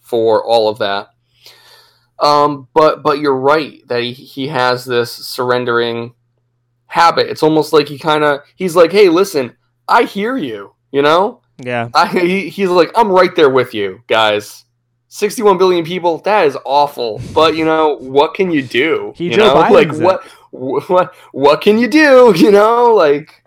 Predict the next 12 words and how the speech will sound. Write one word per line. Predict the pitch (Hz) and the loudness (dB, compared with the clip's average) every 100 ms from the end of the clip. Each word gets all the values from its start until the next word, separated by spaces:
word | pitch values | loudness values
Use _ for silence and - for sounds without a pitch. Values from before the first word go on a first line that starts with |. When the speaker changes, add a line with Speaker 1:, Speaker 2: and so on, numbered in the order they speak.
| _ | _
Speaker 2:
He's | 160 156 | -10 -6
like | 190 185 | -6 -4
a | |
Speaker 1:
yeah. | 180 | -4
Speaker 2:
mixture | 185 120 185 | -2 0 -2
of | 175 143 | -4 -6
Joe | 175 151 | -8 -4
Biden | 151 156 151 | -4 -4 -8
and | 139 | -12
Hitler. | 151 104 95 _ _ _ _ _ _ _ _ _ | -14 -16 -20 _ _ _ _ _ _ _ _ _
Speaker 1:
Yeah. | 147 269 320 156 _ _ _ _ _ | -2 0 0 -6 _ _ _ _ _
Yeah. | 139 202 233 | 0 0 -2